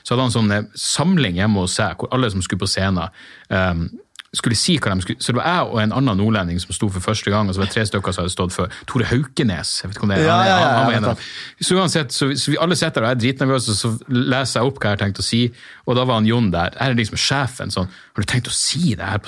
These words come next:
Speaker 1: scenen?» Så jeg bare: «Ja, det, det er jo derfor jeg sa det nå. Jeg har ikke noe pl-, plan B, for faen.» Og så, så, så jeg var jo helt knust, dritnervøs, og så gikk
Speaker 2: Hvor gammel
Speaker 1: jo
Speaker 2: er du bare, hvis jeg kan bare
Speaker 1: Eh,
Speaker 2: Ish.
Speaker 1: jeg var relativt gammel, jeg var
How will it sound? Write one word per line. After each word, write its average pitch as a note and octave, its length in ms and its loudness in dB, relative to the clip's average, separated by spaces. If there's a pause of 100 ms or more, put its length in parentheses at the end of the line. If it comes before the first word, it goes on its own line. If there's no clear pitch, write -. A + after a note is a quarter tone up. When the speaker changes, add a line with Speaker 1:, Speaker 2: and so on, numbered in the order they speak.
Speaker 1:
scenen?» G#2+ 400 0 (320)
Så A#2 80 0
jeg G#2 80 -2
bare: - 140 -10 (420)
«Ja, D#3 160 2 (160)
det, D3 160 2
det C3 240 -4
er D3+ 80 2
jo E3+ 60 4
derfor C3+ 180 0
jeg G#2+ 160 -4
sa D#3 240 0
det A2+ 80 4
nå. E3 240 4
Jeg - 480 -8
har C3 80 -2
ikke D#3+ 140 2
noe - 100 -6
pl-, D3+ 240 -2
plan C3+ 320 2
B, F3+ 240 2
for F#2 160 -4
faen.» G2+ 400 -2 (640)
Og D3+ 80 2
så, F#3+ 240 2 (160)
så, D3+ 240 -4
så C#3 240 -2
jeg E3 160 0
var D3 80 2
jo C3+ 80 2
helt - 160 -6
knust, - 380 -2 (340)
dritnervøs, D3 680 0 (400)
og B2 300 2
så - 100 0
gikk C#3+ 140 4
Speaker 2:
Hvor G3 80 4
gammel F#3 140 4
Speaker 1:
jo C3 40 4
Speaker 2:
er A2+ 140 2
du A2+ 80 0
bare, D3+ 120 2 (100)
hvis E3+ 100 -2
jeg D#3 80 -2
kan D3 100 0
bare C#3 220 2
Speaker 1:
Eh, D3 480 2
Speaker 2:
Ish. C#3 160 2
Speaker 1:
jeg A#2 100 0
var F3+ 200 2 (100)
relativt C3 400 0
gammel, D#3+ 300 0
jeg A#2 40 0
var A#2+ 140 0